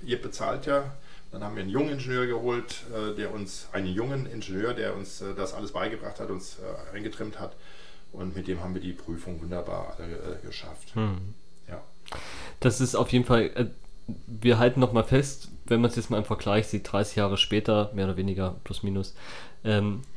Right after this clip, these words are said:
Speaker 2: früher, wo du angefangen hast, dich eine Meisterschule anzumelden, acht Jahre Wartezeit auf den Platz, dann,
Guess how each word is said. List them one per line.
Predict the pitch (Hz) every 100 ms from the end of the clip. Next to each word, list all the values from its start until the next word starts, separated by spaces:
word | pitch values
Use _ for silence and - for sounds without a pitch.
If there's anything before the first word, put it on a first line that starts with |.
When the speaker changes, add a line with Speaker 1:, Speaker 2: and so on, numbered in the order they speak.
| -
Speaker 2:
früher, | - 135 151 151
wo | 110
du | 107
angefangen | 117 123 131 127
hast, | 127 -
dich | 107 -
eine | 107 101
Meisterschule | 104 135 127 107
anzumelden, | 107 110 107 - -
acht | 131 - -
Jahre | 117 107
Wartezeit | 101 120 135 135 101
auf | -
den | 104
Platz, | 101 113 - - -
dann, | 101 95